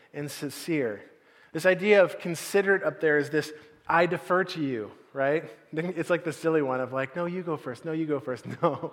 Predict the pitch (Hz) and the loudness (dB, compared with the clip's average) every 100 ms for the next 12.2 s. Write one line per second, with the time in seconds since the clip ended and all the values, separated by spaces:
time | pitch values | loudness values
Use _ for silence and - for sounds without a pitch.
0 | 143 139 139 135 120 123 - - - - | -10 -8 -8 -10 -14 -14 -18 -18 -16 -16
1 | - 143 135 147 139 - - - - - | -6 2 4 4 -2 -14 -20 -20 -20 -20
2 | - _ _ 147 165 180 175 175 180 180 | -20 _ _ 4 4 4 0 4 4 4
3 | 190 - 226 226 190 180 202 196 180 185 | -4 0 4 6 6 6 6 6 4 0
4 | 190 220 233 190 220 175 190 175 - 180 | 0 2 4 4 2 2 2 2 4 4
5 | 165 127 165 165 156 190 180 190 180 143 | 4 0 0 2 2 0 0 0 -2 -2
6 | 175 175 180 151 120 160 170 - 262 143 | 0 0 0 -4 -4 -2 0 0 -2 -2
7 | 123 - - - - - 190 185 196 190 | -4 -14 -18 -18 -16 0 2 4 4 2
8 | 165 165 160 156 151 139 170 165 143 131 | 0 0 -2 2 2 2 0 -2 -2 -2
9 | 147 160 143 139 143 139 110 117 135 143 | -2 0 0 0 0 0 -2 -6 -8 -6
10 | 143 139 120 98 117 131 139 - - _ | -4 -4 -4 -4 -4 -4 -6 -18 -20 _
11 | - - - _ - 185 - - 220 202 | -20 -20 -20 _ -4 -4 -4 2 4 6
12 | 143 - | 4 0